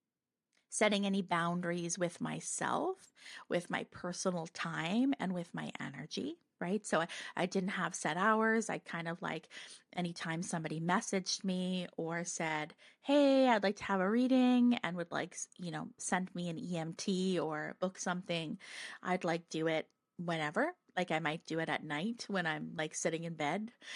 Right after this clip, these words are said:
um, or I might do it when I'm supposed to be doing something else, right? Like, I didn't have boundaries with myself.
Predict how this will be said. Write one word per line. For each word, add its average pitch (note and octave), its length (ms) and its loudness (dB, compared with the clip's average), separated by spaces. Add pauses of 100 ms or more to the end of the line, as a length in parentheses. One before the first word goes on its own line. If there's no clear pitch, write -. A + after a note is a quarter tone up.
(260)
um, D#3 480 -4 (240)
or F3 260 0
I E3 160 -2
might D#3+ 560 -6
do E3 200 0
it E3 100 -2
when D#3 180 -4
I'm D3 500 -4
supposed - 320 -2
to F3+ 40 -4
be D#3+ 120 -2
doing E3 240 -2
something D#3+ 360 -4
else, D3 300 -2
right? F3 200 2
Like, - 160 -2
I E3+ 100 2
didn't F3 320 -2
have E3 260 0
boundaries E3+ 480 -2
with - 160 -8
myself. E3 560 -4